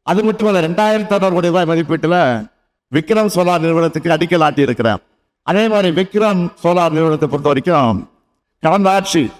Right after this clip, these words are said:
புரிந்துணர்வு ஒப்பந்தம், எம் ஓ யு போட்டிருந்தாலும், அதுக்கு பிறகு அவங்க எந்த முயற்சியும் செய்யல,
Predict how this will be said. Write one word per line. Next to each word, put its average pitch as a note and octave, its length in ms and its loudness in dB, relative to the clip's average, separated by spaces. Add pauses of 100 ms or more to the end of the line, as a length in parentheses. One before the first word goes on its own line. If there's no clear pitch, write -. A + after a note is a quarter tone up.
(640)
புரிந்துணர்வு G#3+ 340 0
ஒப்பந்தம், D#3+ 380 0
எம் D#3+ 140 0
ஓ F#3 120 0
யு D3 340 0
போட்டிருந்தாலும், D#3 840 0 (440)
அதுக்கு G3 340 0
பிறகு G#3+ 300 0
அவங்க F#3+ 240 0
எந்த G3 280 0
முயற்சியும் F#3+ 600 0
செய்யல, E3+ 460 -2